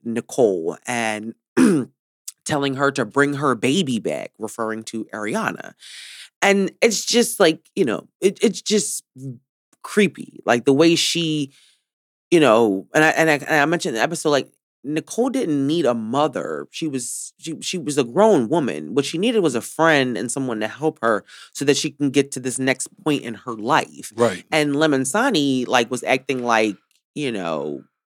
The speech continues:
Speaker 1: Nicole was like a, a, a, I don't know, just, you know, some, you know, her sister said that she was naive, but she wasn't stupid and she wasn't a child. And so, but that's kind of how, um, Lemon Sani was treating her. Oh, and then not to mention,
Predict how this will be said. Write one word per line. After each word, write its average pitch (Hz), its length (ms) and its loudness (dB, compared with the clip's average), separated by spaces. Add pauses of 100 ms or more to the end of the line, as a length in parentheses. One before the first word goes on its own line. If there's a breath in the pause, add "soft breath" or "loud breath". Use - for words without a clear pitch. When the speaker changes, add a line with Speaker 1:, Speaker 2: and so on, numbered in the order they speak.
(480)
Speaker 1:
Nicole 127 720 4
was 117 200 -2
like 107 200 0
a, 95 40 -10
a, 87 760 -8
a, 76 120 -10
I 95 260 4
don't 117 140 0
know, 113 320 0
just, 120 360 -8
you 113 140 -10
know, 110 220 -6
some, 113 420 -8 (440)
you - 60 -4
know, 165 160 6
her 185 200 4
sister 165 300 -2
said 160 140 0
that 160 120 4
she 170 100 0
was 139 140 4
naive, 165 440 0
but 156 100 2
she 196 100 -4
wasn't 160 280 0
stupid 78 580 -2
and 127 160 -2
she 170 80 -4
wasn't 151 260 2
a 101 40 -4
child. 110 560 -2
And 107 140 -6
so, 120 360 4 (220 soft breath)
but 156 80 0
that's 180 180 2
kind 160 200 4
of 139 80 2
how, 123 420 4 (500)
um, 113 400 -6
Lemon 139 240 2
Sani 131 260 0
was 107 100 -4
treating 143 240 -2
her. 104 160 0
Oh, 151 140 6
and 160 160 2
then 175 100 0
not 185 160 0
to 139 100 -6
mention, 123 500 -2